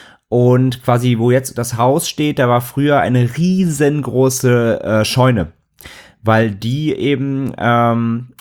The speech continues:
quasi am, so am Dorfende gewohnt hat und dann gab's wirklich dahinter nur hunderte Kilometer Acker gefühlt. Und die hat halt früher, äh, Ackerbau gemacht halt, meine Oma. Und die hatte halt, ähm, dann Angestellte, die da halt, ne, also die hat halt dann so Obst-, so Obstbauermäßig.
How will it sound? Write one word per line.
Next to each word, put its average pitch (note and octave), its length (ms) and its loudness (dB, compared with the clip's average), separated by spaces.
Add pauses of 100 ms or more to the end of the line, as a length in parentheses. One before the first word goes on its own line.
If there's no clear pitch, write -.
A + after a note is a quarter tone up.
(140)
quasi B2 280 0
am, A2+ 240 -2
so G#2 140 -4
am G#2 160 -2
Dorfende D3+ 440 0
gewohnt C#3+ 240 -2
hat D3+ 140 -4
und A2+ 60 -6
dann A#2+ 160 0
gab's B2 260 -2
wirklich B2+ 220 -2
dahinter B2 640 0
nur B2+ 540 0
hunderte D3 500 0
Kilometer A2+ 540 -2
Acker G2 260 -2
gefühlt. E2 420 -8 (360)
Und G#2+ 120 -4
die A2+ 160 2
hat C3 220 -2
halt B2+ 260 0
früher, A#2+ 600 0
äh, - 80 -2
Ackerbau G2 420 0
gemacht E2 320 -6
halt, E2+ 200 -12
meine C#2+ 180 -12
Oma. D#2 260 -8
Und F2+ 140 -8
die G2+ 80 2
hatte G#2+ 160 0
halt, G#2 340 -2
ähm, F#2+ 400 -4
dann F#2+ 160 -6
Angestellte, B2 540 -2
die A2+ 100 -2
da G2 140 0
halt, F#2 260 0
ne, B2 140 0
also G#2+ 140 -2
die G#2+ 60 2
hat G#2+ 80 0
halt G#2+ 120 -2
dann G#2 160 -2
so F#2 180 -4
Obst-, C3 180 -2
so F#2+ 80 0
Obstbauermäßig. F2+ 840 -2